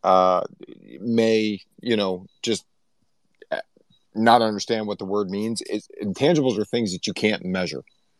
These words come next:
Uh, there's no, there's no data that can be applied to them. For the longest time, to give you a history of it, for the longest time, um,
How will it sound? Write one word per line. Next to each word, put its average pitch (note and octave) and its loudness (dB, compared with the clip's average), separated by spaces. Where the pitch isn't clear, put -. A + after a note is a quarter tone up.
Uh, F#2+ 4
there's F#2+ 4
no, A2+ 6
there's G2+ -4
no G#2+ 0
data G2+ 2
that F2 -6
can F#2 -8
be F#2+ -2
applied F2+ -2
to - -14
them. E2 -10
For C3+ 6
the A#2 8
longest B2 4
time, C3+ -2
to G2+ -8
give G#2 -2
you G2+ 0
a - -2
history B2 2
of B2 2
it, B2+ -6
for G2+ -6
the F#2+ -2
longest A2+ -2
time, G2+ -6
um, F#3+ -4